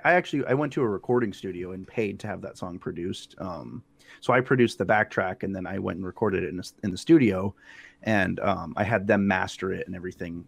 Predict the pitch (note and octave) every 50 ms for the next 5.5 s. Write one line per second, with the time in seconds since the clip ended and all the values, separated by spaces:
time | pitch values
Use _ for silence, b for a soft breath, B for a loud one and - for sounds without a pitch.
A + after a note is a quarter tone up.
0 | _ - G2+ F#2 F2 E2+ D#2+ E2 - - - - - - _ _ _ _ _ _
1 | _ - - D3 D#3+ D#3+ - - - E3+ E3+ E3+ D3+ B2+ B2 B2 A#2+ A#2 - -
2 | A2 G#2+ G2 F#2 - - _ _ _ _ _ _ b b b b b b b -
3 | A#2+ A#2 - - - A2+ A2+ A#2 A#2 - G#2 G#2 G#2 G2 G2 F#2+ G2 F2+ - -
4 | F2+ E2+ G2 - - - - _ _ _ _ _ _ - - A2 - - - F#2+
5 | G2 - - G#2+ F#2+ F2+ F2 F2+ E2+ -